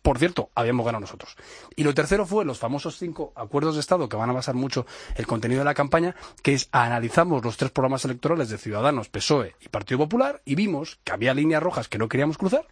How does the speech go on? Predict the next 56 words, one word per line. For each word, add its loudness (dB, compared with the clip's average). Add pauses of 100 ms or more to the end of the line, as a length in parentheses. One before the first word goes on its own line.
(220)
porque -10
yo -2
creo 0 (240)
que 4
es 0
bueno 4
que -4
un -2
partido 4
tenga 0
líneas 0
rojas 4
y -4
que -4
sea 2 (300)
reconocible 0
frente -4
al -2
espejo, -2
y -16
a -18
mí -6
me -2
gusta, 2 (260)
y -14
nosotros -4
desde -4
luego 2
no -2
vamos 0
a 4
ceder 0 (300)
frente 0
a 2
la 2
unidad -2
de -4
España 0 (160)
o -6
frente -8 (200)
a -8
la -4
defensa 0
de -2
la 0
Constitución -4
española, 2
pero 2
hay 2
cosas -2
que -4
se -2
pueden 0
llegar 0
a -2
hablar. -2